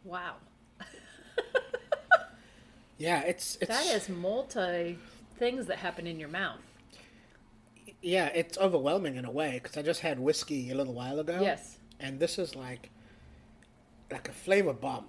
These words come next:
Speaker 2: by comparison. It's like,
Speaker 1: Yeah.
Speaker 2: it's got, it's much sweeter. It's got a nice finish, long finish.
Speaker 1: It has floral notes
Speaker 2: A
Speaker 1: in
Speaker 2: lot
Speaker 1: it.
Speaker 2: of floral notes, yeah.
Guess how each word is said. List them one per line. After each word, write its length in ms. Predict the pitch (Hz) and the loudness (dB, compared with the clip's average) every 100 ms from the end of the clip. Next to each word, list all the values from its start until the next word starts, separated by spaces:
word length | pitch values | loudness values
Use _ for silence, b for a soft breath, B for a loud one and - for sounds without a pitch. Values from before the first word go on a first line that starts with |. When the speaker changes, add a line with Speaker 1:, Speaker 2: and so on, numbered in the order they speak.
| 120 | -14
Speaker 2:
by 80 | - | -14
comparison. 580 | 135 - 156 156 - 110 | -14 -8 -4 -4 -4 -10
It's 180 | 117 143 | -12 -10
like, 220 | 127 131 | -8 -4
Speaker 1:
Yeah. 220 | 185 - - - - | -4 -4 -8 -20 -20
Speaker 2:
it's 100 | - | -8
got, 140 | 165 - | -8 -8
it's 140 | - | -6
much 200 | 190 190 | -4 -2
sweeter. 580 | - 208 160 143 160 226 - - - - - - - - - - _ - | -2 2 2 4 2 0 -6 -20 -20 -20 -20 -20 -20 -20 -20 -20 _ -18
It's 160 | - - | -12 -6
got 140 | 147 | -4
a 40 | |
nice 320 | 135 139 160 - | -4 -4 -4 -6
finish, 760 | - 175 143 175 190 - - - b _ | -4 -4 -2 -4 -6 -10 -12 -16 b _
long 440 | 143 143 208 214 | 0 4 4 2
finish. 640 | 185 - - 175 - - - | -4 -10 -14 -14 -12 -14 -6
Speaker 1:
It 160 | 214 226 | -4 -2
has 240 | 392 - | -4 -6
floral 480 | - 170 170 285 175 | -8 -4 0 2 2
notes 380 | 147 131 - - | 0 -8 -10 -2
Speaker 2:
A 20 | |
Speaker 1:
in 40 | |
Speaker 2:
lot 200 | 139 185 | 2 4
Speaker 1:
it. 20 | 233 | 4
Speaker 2:
of 100 | 226 | 4
floral 260 | 175 143 | 2 2
notes, 380 | 120 110 135 - | -2 -8 -12 -4
yeah. 240 | 165 151 | -2 -2